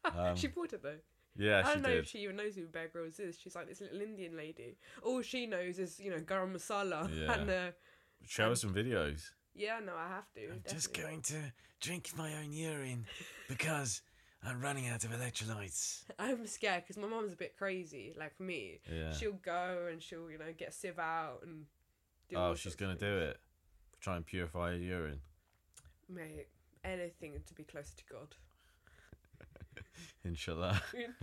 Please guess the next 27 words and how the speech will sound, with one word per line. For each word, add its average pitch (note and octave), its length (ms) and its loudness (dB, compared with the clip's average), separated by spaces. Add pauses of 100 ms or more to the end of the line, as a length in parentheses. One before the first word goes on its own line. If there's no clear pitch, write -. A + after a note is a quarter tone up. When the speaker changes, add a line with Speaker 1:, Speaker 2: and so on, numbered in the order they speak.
Speaker 2:
Inshallah. F#3+ 420 2
Speaker 1:
<laughs> - 60 -12 (800)
Speaker 2:
Oh, A3+ 220 -2 (260)
God. C5+ 300 4 (540)
Speaker 1:
You G#2 40 -8
gotta G2+ 200 4
respect G#2 480 0
it. G#2 200 0
Speaker 2:
Yeah. G#3 300 2 (320)
Anyway, G3+ 420 0 (140)
Toby, F#3 260 -8
tell F#3 200 -8
me. E3+ 240 -10 (260)
Oh C#4+ 160 12
my D4 100 12
God! B3+ 280 8 (120)
Guess E4+ 280 4
what D4 100 -4
Toby C#4 240 0
did? F#3+ 160 0
He, A3 300 -6 (220)
we A3+ 120 -4
went D4 160 2
to - 60 -6
the G3+ 80 0
gym A3 400 -2
today B2+ 380 -4